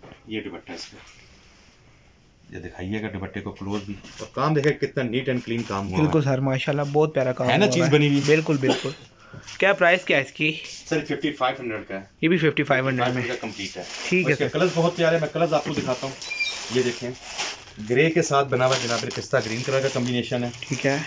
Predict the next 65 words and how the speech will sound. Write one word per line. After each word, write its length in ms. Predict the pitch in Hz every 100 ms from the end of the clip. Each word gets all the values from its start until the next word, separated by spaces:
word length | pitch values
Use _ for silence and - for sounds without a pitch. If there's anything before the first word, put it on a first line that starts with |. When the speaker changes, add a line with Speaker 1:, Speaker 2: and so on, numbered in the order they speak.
| - -
Speaker 1:
ठीक 180 | 117
है, 140 | 131 127
ये 80 | 143
टी 160 | 160 160
पिंक 220 | 156 151
के 80 | 151
साथ 280 | 139 131 135
है, 80 | 113
light 240 | 113 -
lemon 200 | 113 127
color, 180 | 139 135
कलर 240 | - 127
combination 460 | - 123 123 113 123
है। 120 | 117 - - - - - -
Speaker 2:
ठीक 180 | 143 135
है। 80 | 139
Speaker 1:
ठीक 140 | 120
हो 120 | 143 131
गया, 100 | 127
ये 200 | 127 139 143
aqua 240 | 135 165
के 100 | 165
साथ 200 | - 135 -
peach 160 | 131 135
का 100 | 147
combination 480 | 143 139 131 120 127
है, 60 | 117
बहुत 280 | 156 156 -
खूबसरत, 400 | 156 - 120 104
decent 320 | 139 - 147
और 160 | 143 131
खूबसूरत। 440 | 135 - 131 127 - - - -
Speaker 2:
ओके 120 | 139
Speaker 1:
और 120 | 123
Speaker 2:
सर। 60 | 135
Speaker 1:
चौथा 260 | 139 135 131
ये 160 | 120
color 240 | 113 98 95
है 40 |
इसके 160 | 92 98
साथ, 180 | - 90 -
ठीक 140 | 123
है 60 | 147
ना, 60 | -
peach 200 | 143 -
के 100 | 139
साथ 280 | 113 113 120
है 80 | 117
ये, 120 | 110 107
टी 80 |
pink 240 | 123 110 107
कह 80 | 113
लें, 140 | 113 -
क्योंकि 180 | 110 113
mix, 280 | 127 - 127
mix 220 | 139 135
and 80 | 113
मैच 120 | 110
कलर 240 | - -
है 180 | - 180
Speaker 2:
बिल्कुल, 320 | 147 143 -
Speaker 1:
इसके। 160 | 131 -
Speaker 2:
ठीक 180 | 160 143
है 60 |
सर। 120 | 135